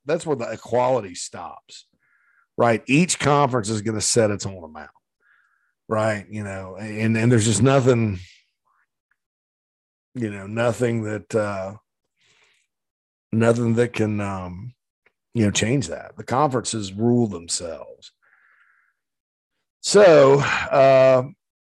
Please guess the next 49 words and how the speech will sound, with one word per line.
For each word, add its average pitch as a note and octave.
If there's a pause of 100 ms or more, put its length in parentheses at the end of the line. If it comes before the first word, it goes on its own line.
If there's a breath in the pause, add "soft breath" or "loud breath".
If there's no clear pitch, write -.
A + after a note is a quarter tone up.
you D3
know, B2
what B2+
you B2+
do C3
at B2+
that D3+
point C#3
is B2
that, A#2
that B2
N C3+
I A#2+
L D3+
deal A2
that B2
everybody A#2+
signs A#2
if G2+
they A#2+
wanna A2+
come A2
in, C#3+ (540)
uh, D#2+ (480)
you G2+
know, D#2+
and A2
they G2+
have A2+
to, G2+
you G2
know, F#2
that's G2+
kind G#2
of G2
a F#2
requirement A2
for G2
your E2
scholarship. - (560 soft breath)
That's G#3
an A#3+
exclusive E3
deal C#3+
for A2+
one A#2
to F#2+
two G#2
years. D#2+